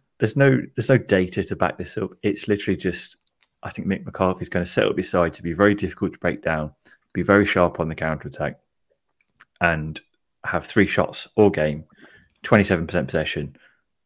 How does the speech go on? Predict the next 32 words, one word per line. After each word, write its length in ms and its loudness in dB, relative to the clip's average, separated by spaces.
and 160 -2
win 140 -2
one 180 -2
nil 240 -6
or 380 6
draw 160 2
one 220 -2
one. 180 -8
That's 220 4
all 160 8
I'm 120 2
thinking. 420 -6
Because 260 2
Middlesbrough's 460 4
home 200 6
form 240 -2
has 80 -8
been 260 -4
absolutely 360 -4
fantastic 640 -6
of 100 -6
late. 200 0
They've 180 -6
won 140 -4
four, 280 0
<laughs> 160 -18
they've 160 -2
won 100 -4
four 320 8
on 140 4
the 80 -2
bounce. 440 0